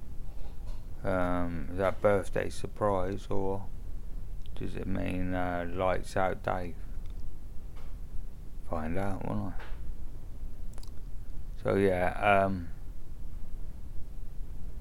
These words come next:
that's where I've been and that's what's happening. Um,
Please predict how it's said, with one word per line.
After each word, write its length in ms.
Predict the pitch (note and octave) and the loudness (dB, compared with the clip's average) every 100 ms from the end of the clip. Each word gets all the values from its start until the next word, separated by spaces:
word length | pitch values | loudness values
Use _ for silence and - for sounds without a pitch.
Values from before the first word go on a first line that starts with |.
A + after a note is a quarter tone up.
| - - - - - - - - - - - | -2 -2 -2 0 0 0 -2 -2 -2 -2 0
that's 320 | - G#2 - G2 | 4 4 4 6
where 160 | F#2 | 6
I've 120 | F2+ | 6
been 220 | - F#2 F#2 | 2 2 2
and 140 | G2 | 2
that's 240 | G2+ F#2+ | 2 0
what's 200 | F#2+ - | -2 -2
happening. 540 | F#2+ F#2 - F#2+ F#2 - - - - - - - - - - - - - - - | 0 0 0 -2 -4 -4 -6 -6 -4 -2 -2 -4 -6 -6 -4 -4 -2 0 0 2
Um, 640 | G2 F#2 F#2 F#2 F2 E2+ | 0 2 2 2 -2 0